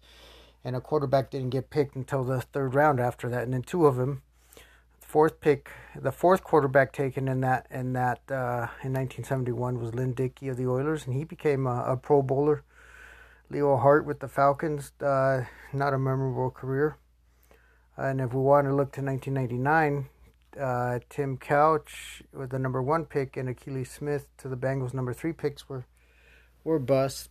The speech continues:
But, uh, Donovan McNabb, the second quarterback taken, was the, the one that prospered out of that group. Then you look at, uh, the fourth and fifth quarterbacks taken of that draft, and that was Dante Culpepper, who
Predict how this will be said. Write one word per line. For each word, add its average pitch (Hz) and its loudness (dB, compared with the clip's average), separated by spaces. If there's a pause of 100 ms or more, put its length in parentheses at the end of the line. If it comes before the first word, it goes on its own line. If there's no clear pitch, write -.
But, 139 -6
uh, 135 0
Donovan 139 -2
McNabb, 156 0
the 135 -2
second 170 -4
quarterback 123 -2
taken, 123 -8
was 123 -4
the, 120 -8 (180)
the 135 -12
one 127 -6
that 123 -6
prospered 127 -8
out 123 -2
of 120 -6
that 120 -6
group. 135 -12 (640)
Then 143 -6
you 143 -4
look 151 -2
at, 139 -4 (420)
uh, 139 0
the 139 -4
fourth - -2
and 127 -4
fifth - -4
quarterbacks 127 -4
taken 131 -6 (1500)
of 123 -8
that 123 0
draft, 123 -4
and 123 -6
that 123 -4
was 120 -6
Dante 123 -10
Culpepper, 135 -6
who 127 -4